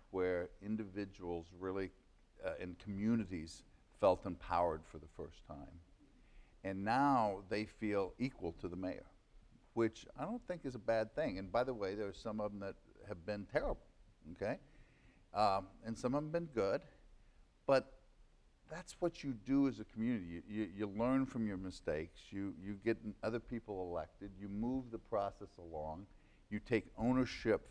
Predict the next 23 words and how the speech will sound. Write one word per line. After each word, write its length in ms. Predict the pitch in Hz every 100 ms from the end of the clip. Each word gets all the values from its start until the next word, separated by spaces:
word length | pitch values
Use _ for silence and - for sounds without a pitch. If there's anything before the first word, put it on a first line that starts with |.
| -
for 120 | 92
things, 600 | - 87 82 98 101 - - - - - - -
and 460 | 101 101 101 98 90 - -
we 180 | 101 110
come 260 | 92 - 120
out 220 | 110 117
of 120 | 101
it 60 | 90
a 60 | 90
lot 320 | 87 80 -
better 360 | 113 117 98 87
versus, 800 | 95 92 - 95 87 85 - - - 95
um, 260 | 82 82 90 -
an 120 | 92 78
at-large 720 | 104 - 98 101 98 95 85
seat, 580 | - - 98 90 85 - - - - - - - -
um, 320 | 90 85 90 - - -
that, 460 | - 90 87 85 - - - - - - - - -
uh, 220 | 85 80 85
kind 200 | - 101
of 120 | 87
really 280 | 92 92 87 85 - - - - - -
dictates, 920 | 107 - - 98 92 - - - -